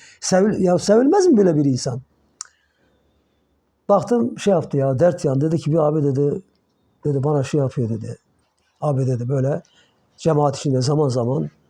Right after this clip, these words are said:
yani mütevazi ya. Adam böyle şey. Hani şey görme. Ne derler ona? Çok hor görme değil de ya değer, değer vermiyor yani.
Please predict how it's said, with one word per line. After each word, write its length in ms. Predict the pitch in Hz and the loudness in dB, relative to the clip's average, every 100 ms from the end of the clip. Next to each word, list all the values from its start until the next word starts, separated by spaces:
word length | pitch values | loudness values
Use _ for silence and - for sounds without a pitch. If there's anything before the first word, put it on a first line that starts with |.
| _ - | _ -8
yani 160 | 151 131 | -6 -4
mütevazi 500 | 139 175 185 196 294 | 0 2 4 4 4
ya. 240 | 175 123 - _ _ _ _ _ _ _ _ _ _ | 4 0 -8 _ _ _ _ _ _ _ _ _ _
Adam 300 | 175 151 170 | -2 0 0
böyle 180 | 147 165 | 0 0
şey. 260 | - 143 - _ _ _ _ | 0 -2 -4 _ _ _ _
Hani 260 | - 135 127 | -8 -6 -4
şey 180 | 180 135 | -2 0
görme. 400 | 139 123 110 - _ 170 | 0 -2 -4 -8 _ -4
Ne 100 | 156 | -2
derler 240 | 143 123 | 0 0
ona? 180 | 113 110 | -4 -8
Çok 180 | - 135 - _ _ _ _ _ _ _ _ _ _ _ _ _ _ - | -8 -10 -10 _ _ _ _ _ _ _ _ _ _ _ _ _ _ -4
hor 180 | 180 | 0
görme 340 | 160 165 185 196 | 2 2 2 2
değil 240 | 302 190 | 0 0
de 220 | 139 151 180 | 0 -2 -2
ya 240 | 202 196 208 | 0 2 4
değer, 260 | 277 233 - 185 | 4 4 -2 -2
değer 340 | 180 240 214 | 2 4 6
vermiyor 400 | 214 190 143 117 | 4 4 2 -2
yani. 220 | 120 - | -6 -12